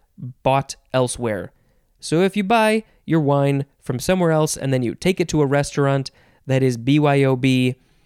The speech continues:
they will charge you a corkage fee. They may charge you a corkage fee, but it's also much cheaper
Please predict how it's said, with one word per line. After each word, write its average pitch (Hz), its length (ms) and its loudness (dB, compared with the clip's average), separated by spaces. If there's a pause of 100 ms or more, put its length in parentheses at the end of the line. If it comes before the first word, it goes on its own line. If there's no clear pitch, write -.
(220)
they 139 680 0
will 180 240 2
charge 147 360 -2
you 135 180 0
a 110 120 -4
corkage 151 560 -4
fee. 117 220 -4
They 175 180 0
may 185 480 0 (340)
charge 120 340 -2
you 110 200 -2
a 123 100 -4
corkage 117 460 -4
fee, 82 280 -10 (400)
but 175 180 2
it's 196 140 0
also 170 420 2 (180)
much 160 280 -2
cheaper 131 500 0